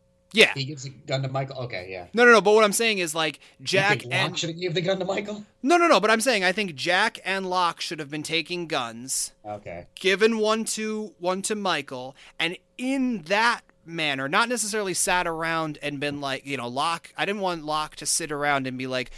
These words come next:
Speaker 1: "Well, here's the plan," and, and, and almost like a chess game,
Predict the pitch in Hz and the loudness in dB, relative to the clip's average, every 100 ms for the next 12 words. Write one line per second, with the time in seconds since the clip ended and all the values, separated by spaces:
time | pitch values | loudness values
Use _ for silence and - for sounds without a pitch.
0 | - - 143 139 175 202 - - 262 202 | -18 -6 -2 2 2 0 -6 -4 -2 -2
1 | 208 - 226 170 131 135 143 147 143 143 | -4 -4 -2 0 0 -4 -4 -2 -2 -4
2 | 147 143 139 165 160 160 147 131 - 202 | -4 -4 -2 -2 0 0 -2 -4 -2 0
3 | 208 - 139 143 131 127 | 0 -2 -4 -4 -4 -6